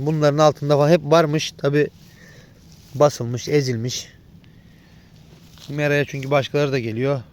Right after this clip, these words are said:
Ee, bilmedikleri için mantarımıza basıp geçmişler. Şu şekilde bakın. Ee,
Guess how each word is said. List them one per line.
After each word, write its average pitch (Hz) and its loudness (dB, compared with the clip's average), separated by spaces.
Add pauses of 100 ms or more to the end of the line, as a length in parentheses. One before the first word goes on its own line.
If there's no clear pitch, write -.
(220)
Ee, - -12
bilmedikleri 131 -2
için 135 -10
mantarımıza 131 -6
basıp 139 -6
geçmişler. - -10 (2000)
Şu - -20
şekilde 120 -6
bakın. 123 -8 (1400)
Ee, - -14